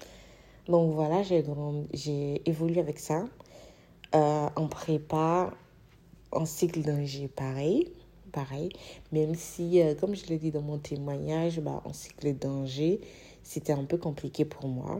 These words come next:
C'était, euh, c'est là que, euh, j'ai vraiment connu, euh, des hauts et des bas côté relation. C'est vrai que j'avais vécu une situation pareille en, en terminale,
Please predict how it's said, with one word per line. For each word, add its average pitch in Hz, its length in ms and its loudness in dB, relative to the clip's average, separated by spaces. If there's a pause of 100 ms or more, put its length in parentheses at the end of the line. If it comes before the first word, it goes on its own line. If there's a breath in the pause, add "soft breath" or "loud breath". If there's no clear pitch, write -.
(140)
C'était, 151 840 -2
euh, 139 440 -8 (420)
c'est - 300 -6
là 147 240 -2
que, 151 240 -6
euh, 147 360 -2
j'ai 147 140 -2
vraiment 165 360 -2 (120)
connu, 156 560 -2 (1160 loud breath)
euh, 143 420 -2 (1080)
des 160 460 2
hauts 185 160 8
et 170 100 4
des 151 160 0
bas 147 280 -2
côté 156 320 -2
relation. 143 640 -4
C'est - 200 -6
vrai 160 160 2
que 175 100 -4
j'avais 151 220 -4
vécu 147 320 -4
une 180 80 0
situation 156 440 -12
pareille 151 380 0
en, 151 80 -2 (320)
en 147 220 -2
terminale, 143 580 -4